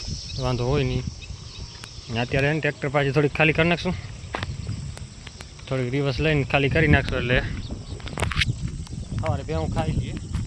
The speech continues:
પછી ભલે નિરાંતથી છોડી નાખે એટલે ભેહું પછી વાંધો ન મળે. કલાક એક ચરી લે ને એટલે પછી પાણી બેસી દેવાની.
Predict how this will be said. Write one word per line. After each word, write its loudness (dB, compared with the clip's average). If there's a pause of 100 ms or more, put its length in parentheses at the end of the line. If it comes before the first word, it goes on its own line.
(1500)
પછી -2
ભલે -2 (120)
નિરાંતથી -6 (360)
છોડી -2
નાખે -4
એટલે -8
ભેહું -2
પછી -2
વાંધો -2
ન -4
મળે. -2 (840)
કલાક -4
એક -4
ચરી -6
લે -2
ને -2
એટલે -4
પછી -4 (800)
પાણી -2
બેસી -2
દેવાની. -6